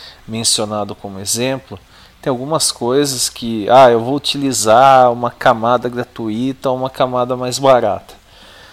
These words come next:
Ah, a Microsoft já, já deixa bem explícito isso em documentações, orientações sobre aquele serviço que, olha, você tá utilizando aí um ambiente compartilhado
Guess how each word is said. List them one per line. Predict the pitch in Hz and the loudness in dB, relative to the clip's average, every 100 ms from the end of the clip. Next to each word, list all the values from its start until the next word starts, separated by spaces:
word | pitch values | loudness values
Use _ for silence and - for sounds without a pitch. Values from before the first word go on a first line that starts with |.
| _ _ - | _ _ -2
Ah, | 113 113 113 110 110 113 - - | 2 6 6 6 4 4 0 0
a | 127 | 0
Microsoft | 131 - 147 - 131 131 - 147 - 151 | 0 -2 -2 0 2 2 0 -8 -6 -6
já, | 135 127 139 147 151 143 139 131 110 101 98 95 - _ - | -4 2 4 6 8 8 8 6 4 2 -2 -8 -20 _ -16
já | 107 127 | -8 -6
deixa | 131 127 - 131 | -6 -6 -4 -6
bem | 113 120 | -6 -6
explícito | 135 - 113 120 135 - 131 113 | -6 -6 -6 -4 -2 -2 -6 -8
isso | 110 113 - 110 | -6 -4 -4 -6
em | 104 - - - _ _ | -12 -18 -20 -20 _ _
documentações, | 107 - 123 117 120 143 - - 120 120 147 147 123 113 | -12 -10 -10 -10 -6 -4 -2 -2 -4 -4 -4 -4 -4 -6
orientações | 110 113 113 117 - - 120 | -6 -6 -6 -4 -2 -2 -2
sobre | - 117 117 | -4 -4 -8
aquele | - 113 110 | -8 -10 -6
serviço | - 131 113 117 123 - | -4 -4 -6 -8 -8 -8
que, | - 151 | -2 0
olha, | 110 92 | 2 -2
você | 104 - 117 | -8 -6 -8
tá | - - 117 127 | -6 -2 2 2
utilizando | 143 - 151 143 123 117 117 | 0 -4 -8 -6 -4 -6 -6
aí | 113 110 | -6 -6
um | 120 127 | -8 -10
ambiente | 127 123 110 - | -8 -10 -10 -12
compartilhado | - 101 95 - 190 185 117 131 143 139 | -14 -12 -12 -10 -6 0 4 4 2 -4